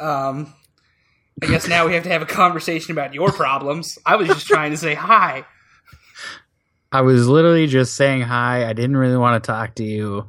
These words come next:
Speaker 1: Yeah.
Speaker 2: Just trying to be polite.
Speaker 1: Basically, I was T-, I was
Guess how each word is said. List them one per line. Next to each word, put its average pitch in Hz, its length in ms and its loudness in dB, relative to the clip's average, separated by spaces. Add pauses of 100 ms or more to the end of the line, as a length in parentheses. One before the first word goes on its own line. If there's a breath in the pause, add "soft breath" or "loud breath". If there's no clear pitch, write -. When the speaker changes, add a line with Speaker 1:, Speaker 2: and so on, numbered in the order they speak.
Speaker 1:
Yeah. 185 220 0
Speaker 2:
Just 139 260 2
trying 135 260 2
to 123 40 2
be 120 140 4
polite. 98 800 -6
Speaker 1:
Basically, 196 520 0
I 160 100 -2
was 156 220 -6 (120)
T-, 214 420 -2
I 170 160 -2
was 151 280 -6